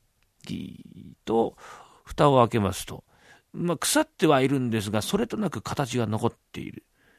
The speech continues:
うん。ああ、これもダメだな、これはな。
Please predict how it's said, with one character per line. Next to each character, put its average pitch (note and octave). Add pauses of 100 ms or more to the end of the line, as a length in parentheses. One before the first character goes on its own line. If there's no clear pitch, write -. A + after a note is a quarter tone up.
(680)
う F#2
ん。 F2 (1080)
あ F2+
あ、 -
こ F2+
れ E2+
も D#2
ダ -
メ -
だ -
な、 -
こ -
れ -
は -
な。 -